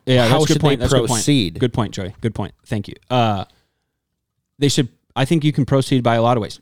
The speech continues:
Speaker 1: You can get in their D Ms. There's somebody running their D Ms. Obviously, that's how you're trying to get seen in the first place. D M them and ask for their information. Send them a Dropbox. Send them a smug mug. Send them your link to your work that they can see more than just that, and offer more than the next guy once you have their attention.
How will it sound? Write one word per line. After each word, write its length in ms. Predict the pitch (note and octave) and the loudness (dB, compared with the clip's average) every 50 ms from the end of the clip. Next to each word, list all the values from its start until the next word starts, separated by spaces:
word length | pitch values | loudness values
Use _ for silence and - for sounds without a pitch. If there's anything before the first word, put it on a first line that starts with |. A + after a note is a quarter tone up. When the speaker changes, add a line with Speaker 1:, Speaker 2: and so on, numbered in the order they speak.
| _ | _
Speaker 1:
You 140 | - B2 C#3 | -6 -4 -2
can 140 | - G3+ G3 | 0 2 2
get 120 | E3+ F3 F3 | 2 4 4
in 80 | E3+ | 4
their 120 | E3 D#3 C3+ | 4 4 4
D 180 | A#2 B2 A2+ G2+ | 2 2 0 0
Ms. 180 | G#2 B2+ - - | -2 -4 -8 -8
There's 180 | - - A#2 | -8 -6 -4
somebody 260 | - - B2 B2+ B2 B2 | -2 0 2 2 2 2
running 240 | A#2 A2+ A2+ A#2 | 2 2 2 2
their 100 | A#2 A#2+ | 0 0
D 180 | A2 A2 G#2+ G#2 | 0 -2 -4 -4
Ms. 180 | G#2 A#2+ - - | -6 -10 -10 -10
Obviously, 400 | - A2 G#2+ A2 A2 G#2+ - B2 A#2 | -8 -6 -6 -4 -4 -4 -4 -4 -2
that's 200 | A2+ A2 - - | -2 -4 -4 -4
how 100 | - A2 | -4 -4
you're 280 | A2 A2+ A2+ A2 G#2 - _ _ _ _ | -2 -2 -2 -2 -4 -8 _ _ _ _
trying 220 | - - A2+ A2+ A2 | -6 -4 -4 -2 -4
to 60 | G#2+ | -4
get 160 | G#2 A2 - | -6 -8 -6
seen 180 | - - A#2 A2 | -4 -2 -2 0
in 60 | G#2+ G#2 | 0 -2
the 60 | G2+ | -2
first 220 | - D#3 D#3+ - | -2 -4 -4 -4
place. 240 | - G2+ F2 - - _ _ _ _ _ _ - A#2 | -6 -6 -8 -8 -12 _ _ _ _ _ _ -12 -4
D 180 | G#2+ B2+ C3+ D3 | 0 2 4 4
M 100 | D3+ D#3+ | 4 4
them 140 | D#3 C#3+ | 4 4
and 100 | C3+ B2+ | 2 2
ask 240 | C3 C3+ C#3 - - | 2 0 0 0 0
for 80 | - C3 | 0 2
their 140 | A#2 A#2+ A#2+ | 2 2 2
information. 640 | A#2+ A#2 - A#2 A2 A2 A2+ A2 - - - A2 - _ | 2 0 0 -2 -2 0 0 -2 -4 -6 -10 -12 -18 _
Send 240 | - - - B2 A#2+ | -8 -4 -2 0 0
them 100 | A#2+ A#2 | 0 0
a 40 | A2 | 0
Dropbox. 540 | G#2 A#2+ A2+ A#2 A#2 - A#2+ A2 A2 A2 - | 0 0 0 0 0 -2 -4 -4 -4 -4 -6
Send 220 | - - A#2 A2 | -6 -6 -6 -6
them 60 | A2 | -6
a 40 | G#2 | -6
smug 340 | - - - A#2 A2+ A2 G#2 | -6 -4 -4 -4 -4 -4 -2
mug. 280 | A2 A2+ A2 G#2+ G#2 - | -4 -4 -4 -4 -6 -8
Send 180 | - A#2+ A2+ | -8 -6 -6
them 80 | A2+ A2 | -6 -4
your 120 | G#2+ G#2 G2+ | -6 -6 -6
link 360 | G#2+ A#2 A2+ A2+ A2 - - | -4 -4 -2 -4 -4 -4 -4
to 100 | - A#2+ | -4 -2
your 120 | G#2+ G#2 | -2 -2
work 380 | G#2 G#2+ A#2 A2+ G#2+ G#2 - - _ _ _ _ _ _ _ _ _ | 0 0 0 0 0 -2 -4 -10 _ _ _ _ _ _ _ _ _
that 120 | - A2 G#2 | -10 -4 0
they 100 | B2+ B2 | 0 0
can 140 | - - A2 | 0 -2 -4
see 360 | G#2+ - - D3+ D3 C3+ B2 A#2+ | -4 -2 2 2 4 4 2 2
more 280 | A2+ A#2 B2 B2 A#2+ | 2 2 2 4 2
than 120 | A2+ A2+ A2 | 2 0 0
just 200 | A#2 A2+ - - | 0 -2 -2 -2
that, 240 | A#2 G#2+ G2 - - _ _ _ _ - | -2 -2 -4 -6 -12 _ _ _ _ -6
and 120 | B2 A#2+ - | -6 -4 -2
offer 300 | C3+ C#3+ D3+ C#3 - D3+ | 0 0 0 0 2 2
more 340 | C3 B2 B2 B2+ C3 C3 B2+ | 4 4 4 4 4 4 4
than 180 | A#2+ A#2+ A#2 A#2 | 4 4 2 2
the 40 | A#2 | 2
next 280 | A#2 A#2 B2 - - | 2 2 0 -2 -4
guy 160 | - A2+ G#2+ G#2 | -4 -2 -2 -2
once 280 | G#2+ A2+ A2+ A2 - | 0 0 -2 0 0
you 80 | A2+ G#2+ | 0 0
have 160 | A2+ G#2+ G2+ | 0 0 -2
their 120 | A2 G2 | -2 -4
attention. 480 | G2 - - G#2+ G2+ G2 - - - - | -6 -6 -8 -8 -8 -8 -8 -12 -14 -16